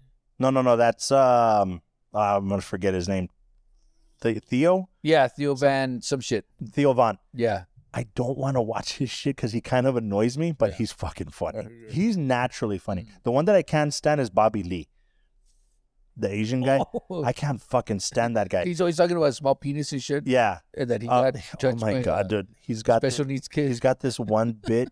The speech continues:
Speaker 1: where he's talking to Ma-, um, something McCallan and the guy that used to be in the U F C.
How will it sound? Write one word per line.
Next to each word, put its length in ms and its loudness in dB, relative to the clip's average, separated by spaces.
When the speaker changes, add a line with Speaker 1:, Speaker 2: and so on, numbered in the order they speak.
Speaker 1:
where 120 0
he's 200 -2
talking 440 -2
to 800 -4
Ma-, 280 0
um, 560 2
something 320 -2
McCallan 520 -2
and 220 -2
the 80 2
guy 180 2
that 140 0
used 220 -6
to 40 -6
be 100 -2
in 80 0
the 100 0
U 160 0
F 100 -2
C. 320 -6